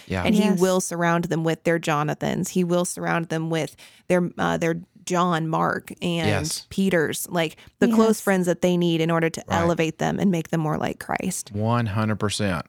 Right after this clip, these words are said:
Speaker 3: And it is challenging, especially in today's culture. It's like they just want to have connection. And so not to settle,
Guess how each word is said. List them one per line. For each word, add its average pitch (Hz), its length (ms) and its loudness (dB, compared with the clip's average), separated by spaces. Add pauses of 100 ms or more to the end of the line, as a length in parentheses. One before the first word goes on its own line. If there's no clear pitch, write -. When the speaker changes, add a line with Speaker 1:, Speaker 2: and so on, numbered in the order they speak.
(140)
Speaker 3:
And 269 140 4
it 277 140 2
is 294 180 2
challenging, 240 640 2
especially 226 640 0
in 208 140 2
today's 202 380 0
culture. 214 420 2
It's 190 200 0
like 190 120 -2 (120)
they 214 180 4
just 202 360 0
want 208 440 2
to 196 500 2
have 202 460 0
connection. 208 800 2 (600)
And 220 300 2
so 208 380 2
not 202 500 4
to 208 280 2
settle, 196 500 -2